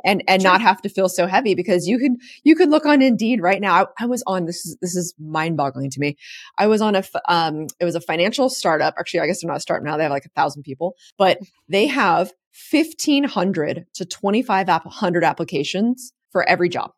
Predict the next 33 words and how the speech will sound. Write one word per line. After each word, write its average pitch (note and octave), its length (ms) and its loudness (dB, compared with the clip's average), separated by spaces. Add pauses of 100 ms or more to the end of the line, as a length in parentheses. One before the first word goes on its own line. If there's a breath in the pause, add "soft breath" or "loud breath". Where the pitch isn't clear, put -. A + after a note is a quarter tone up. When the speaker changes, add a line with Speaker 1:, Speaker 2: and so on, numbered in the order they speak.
(140)
Speaker 1:
that D#3+ 140 -2
they D#3 80 -2
have D3 160 -4
posted. - 340 -8
And E3+ 80 -4
they F3 60 4
have, F3 100 4
like, E3+ 180 -2 (120)
fifty F3+ 300 -2
jobs. - 480 -8 (180)
Like, F#3+ 220 6 (120)
I, F#3 80 2
Speaker 2:
That's G3+ 120 6
Speaker 1:
I'm G#3+ 80 6
Speaker 2:
wild. C4 80 2
Speaker 1:
thinking B3+ 160 2
to G#3 40 6
myself, F#3 240 4 (220 loud breath)
like, G#3+ 240 4 (140)
it's - 180 2
kind C4+ 260 0
of G#4+ 100 -2
depressing. - 600 -2 (200)
Like, G#3 140 -2
looking F4+ 300 6
Speaker 2:
Yeah. G#4+ 60 4
Speaker 1:
at D4+ 80 2
that A#3 180 8
is B3 140 6
depressing. D4 400 -2 (240)
Speaker 2:
Yeah. A#3+ 200 2
Speaker 1:
for, B3 160 6
like, B3 200 4